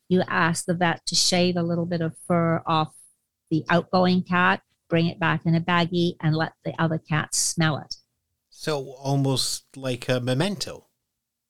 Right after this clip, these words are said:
Speaker 1: Well, it's apparently pheromones remain on that fur.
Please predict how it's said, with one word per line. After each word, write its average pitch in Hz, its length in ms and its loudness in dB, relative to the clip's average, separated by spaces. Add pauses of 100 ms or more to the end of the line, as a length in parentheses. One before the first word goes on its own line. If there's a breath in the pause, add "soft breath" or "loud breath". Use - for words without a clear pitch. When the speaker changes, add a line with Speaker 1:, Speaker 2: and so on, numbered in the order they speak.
(360)
Speaker 1:
Well, 359 320 6
it's - 220 -2
apparently 294 600 -2
pheromones 247 720 2
remain 175 320 2
on 180 180 0
that 170 240 -4
fur. 196 300 -4